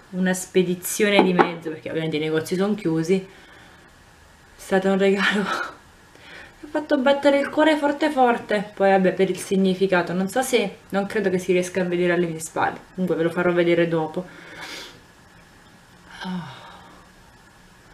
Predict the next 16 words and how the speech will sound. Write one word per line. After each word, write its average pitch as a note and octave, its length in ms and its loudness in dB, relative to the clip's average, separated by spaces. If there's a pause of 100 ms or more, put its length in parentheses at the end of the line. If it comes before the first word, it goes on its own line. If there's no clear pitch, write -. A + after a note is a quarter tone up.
(3250)
Non C4 200 0
sono F4 280 0
così G#3+ 260 -2
secca G3 380 0
intorno F#3+ 340 0
al F#3 100 -2
contorno F#3+ 720 2
occhi, A#3+ 340 -4
però A3+ 320 2
la G3 140 0
capacità G3+ 560 0
che A#3 160 0
ha F3 80 2
questo G3 500 2
olio A#3+ 400 4
di F#3+ 500 0